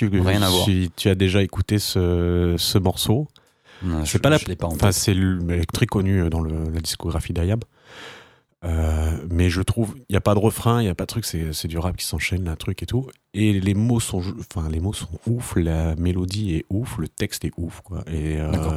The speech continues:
Speaker 1: voilà. Parce qu'en fait, quand j'écris mes textes, je suis beaucoup plus influencé par ce genre de, de groupe que par des groupes de métal, on va dire.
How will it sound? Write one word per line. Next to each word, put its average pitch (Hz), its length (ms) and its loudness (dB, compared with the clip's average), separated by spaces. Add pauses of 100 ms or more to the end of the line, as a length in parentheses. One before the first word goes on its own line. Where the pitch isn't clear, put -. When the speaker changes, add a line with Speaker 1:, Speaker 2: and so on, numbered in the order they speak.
(420)
Speaker 1:
voilà. 80 180 -6 (340)
Parce - 160 0
qu'en 101 80 0
fait, - 140 0
quand 95 100 0
j'écris 87 260 -4
mes 101 120 0
textes, 113 200 -4
je - 40 -10
suis 90 80 -10
beaucoup 90 220 -8
plus 92 160 -2
influencé 80 460 -4
par 87 160 -6
ce - 160 -10
genre 78 160 -6
de, 80 480 -6
de 80 140 -6
groupe - 320 -2 (480)
que 90 80 -6
par 82 160 2
des 82 100 4
groupes 95 200 -2
de 92 60 2
métal, 85 300 0
on 76 80 -4
va 78 140 -6
dire. 76 160 -8